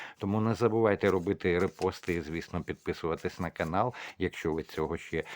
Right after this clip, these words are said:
не зробили. Друга карта — загальна карта дня. І третя карта за днем народження. Тож пропоную вам налаштуватися на цю середу. Кому за потрібно, заплющте очі,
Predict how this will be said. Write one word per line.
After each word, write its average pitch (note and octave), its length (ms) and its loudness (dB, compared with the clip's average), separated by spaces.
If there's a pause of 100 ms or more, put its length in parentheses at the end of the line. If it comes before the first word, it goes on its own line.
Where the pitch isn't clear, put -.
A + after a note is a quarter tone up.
(140)
не F#2+ 180 0
зробили. E2+ 520 2
Друга F2+ 340 2
карта — E2 440 0
загальна C#2+ 560 -4
карта - 380 -6
дня. D3+ 320 0 (300)
І E3 80 2
третя B2 400 2
карта F#2+ 420 -2
за E2+ 160 -2
днем E2+ 340 -2
народження. E2 680 -2
Тож - 140 -10
пропоную G2 600 0
вам F2 180 2
налаштуватися F2+ 960 0 (360)
на F#2+ 360 2 (460)
цю - 240 -2
середу. G2 640 0 (340)
Кому A2+ 260 2
за F#2 140 0
потрібно, E2+ 840 0 (600)
заплющте F2 720 -2
очі, D2+ 520 0